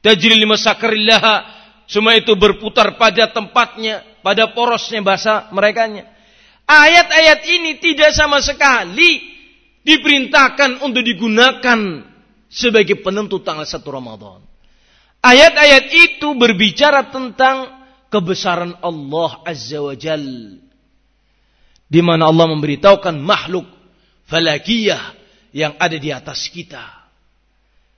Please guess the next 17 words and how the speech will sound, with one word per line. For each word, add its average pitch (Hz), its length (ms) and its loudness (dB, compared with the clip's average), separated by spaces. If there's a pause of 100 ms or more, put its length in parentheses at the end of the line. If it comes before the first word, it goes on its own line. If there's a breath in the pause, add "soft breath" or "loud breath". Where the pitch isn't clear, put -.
(1080)
Tidak 302 320 4
pernah 339 240 4
Nabi 285 240 4
alaihi 262 160 4
salatu 262 320 2
wassalam, 202 480 0 (400)
ayat 180 320 2
ini 208 240 2
turun 208 320 0
awal, 202 320 2 (240)
awal 196 320 2
mulanya 202 400 2
ayat 196 80 -4
ini 202 160 -2
turun 208 240 -2
kepada 190 320 -2
siapa? 196 320 -2